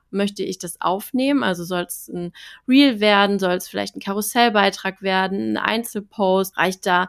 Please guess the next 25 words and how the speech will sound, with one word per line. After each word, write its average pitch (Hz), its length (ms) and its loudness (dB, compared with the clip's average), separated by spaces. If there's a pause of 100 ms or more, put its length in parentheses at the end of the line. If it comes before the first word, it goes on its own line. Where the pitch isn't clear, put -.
(240)
ein 202 180 2
Foto 226 960 2
oder 185 320 2
mehrere, 202 640 0
wie 185 100 0
auch 165 120 -6
immer. 226 400 0 (420)
Und 196 480 0
dann 202 460 -2
geht 226 160 -4
ihr 208 100 2
hin 226 260 2
und 226 200 -4
skriptet - 500 -8
eure 180 200 -4
Idee. 165 360 -4
Das 185 220 -6
heißt, 196 160 -6
ihr 202 80 -4
formuliert 208 520 -2
einfach 196 360 -2
weiter 185 260 -2
ein 190 100 -2
bisschen 185 340 -8
aus, 190 520 0